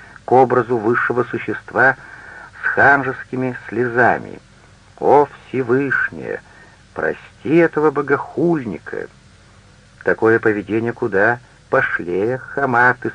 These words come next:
продовольственной кладовой, и тебе не следовало бы так поступать. Дай-ка мне лучше поесть, ибо время обеда уже пришло, и я не прочь подкрепиться. "Не премину,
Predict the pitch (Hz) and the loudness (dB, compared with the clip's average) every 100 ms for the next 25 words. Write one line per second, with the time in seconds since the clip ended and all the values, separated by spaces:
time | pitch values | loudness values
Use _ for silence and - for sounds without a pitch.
0 | - 117 117 113 117 - - 113 107 - | -2 0 2 4 2 0 -10 -8 -6 -4
1 | 107 104 78 60 52 - - - - 113 | 0 0 0 -6 -8 -18 -20 -20 -12 -6
2 | 160 185 180 - - 127 170 170 170 170 | -2 0 0 -4 -6 2 2 2 0 0
3 | 160 143 - 120 - - - - - - | 0 -2 0 0 0 -6 -10 -10 -14 -8
4 | 60 - - - - - - - - - | -8 -8 -16 -20 -20 -20 -20 -20 -20 -20
5 | - - - - - - - - 160 208 | -20 -20 -20 -20 -20 -20 -16 0 2 2
6 | 202 180 170 156 180 - - 151 - 123 | 0 -2 0 0 0 -2 -4 -4 0 0
7 | 113 120 120 - - - - - - - | 2 4 4 2 -16 -20 -20 -20 -20 -20
8 | _ - 190 160 127 147 135 117 98 110 | _ -8 0 2 2 0 0 -2 0 0
9 | 98 87 78 - - - - 156 170 139 | 0 -2 -4 -8 -4 -4 2 4 4 4
10 | 139 151 139 104 131 131 - 123 120 110 | 0 0 -2 -2 -2 -2 -4 -6 -6 -8
11 | - 62 - - - - _ - _ _ | -12 -16 -16 -14 -14 -14 _ -20 _ _
12 | _ - - - _ _ _ - 65 90 | _ -20 -20 -20 _ _ _ -14 -8 -6
13 | 127 196 170 131 147 170 185 | 0 2 2 0 0 -2 -4